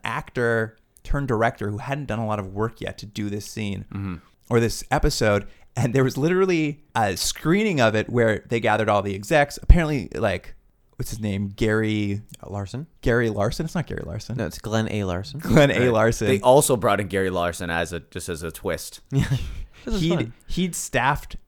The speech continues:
Speaker 1: dozens of producers on the show just to pay back favors. So there's, like, all these producers there, the studio execs, everyone's there watching the episode. And he's looking at the screen and, like, there's this fire and the smoke, but no one's moving with any energy. Nothing's happening. And it's a rough cut.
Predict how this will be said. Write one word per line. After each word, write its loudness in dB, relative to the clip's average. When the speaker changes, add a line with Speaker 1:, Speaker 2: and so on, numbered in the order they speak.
Speaker 1:
dozens 6
of 2
producers 2
on 2
the 0
show 2
just -4
to -2
pay 8
back 0
favors. 0
So -4
there's, 0
like, -2
all 8
these 4
producers 2
there, 2
the -4
studio 0
execs, -4
everyone's 2
there 2
watching -2
the -4
episode. -6
And -2
he's -2
looking 0
at -4
the -8
screen -4
and, -4
like, -2
there's -4
this -6
fire 2
and 2
the -4
smoke, -2
but -2
no 0
one's -2
moving 0
with -4
any -6
energy. -4
Nothing's 0
happening. -2
And 0
it's 0
a 4
rough 4
cut. -4